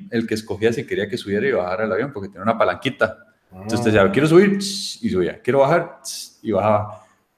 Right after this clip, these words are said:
Speaker 1: Y ese es el primer recuerdo. Ahora lo vuelvo a sacar a colación más adelante, pero ese es, no, no me acuerdo de ningún otro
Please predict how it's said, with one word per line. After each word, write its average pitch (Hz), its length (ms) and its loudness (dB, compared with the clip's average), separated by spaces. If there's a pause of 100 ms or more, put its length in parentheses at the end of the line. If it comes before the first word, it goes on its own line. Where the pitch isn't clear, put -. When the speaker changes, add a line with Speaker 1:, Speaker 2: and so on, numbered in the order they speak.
(160)
Speaker 1:
Y 147 120 4
ese 147 180 6
es 143 60 6
el - 60 -4
primer 107 260 4
recuerdo. 117 580 2 (260)
Ahora 123 400 6
lo 120 160 6
vuelvo 110 240 6
a 135 40 2
sacar 120 240 4
a 123 60 0
colación 113 280 2
más 123 160 0
adelante, 113 460 2
pero 139 640 2 (360)
ese 135 240 2
es, - 360 -8
no, 117 280 0
no 120 280 0
me 135 100 -4
acuerdo 147 320 2
de 135 60 4
ningún 117 320 2
otro 143 600 0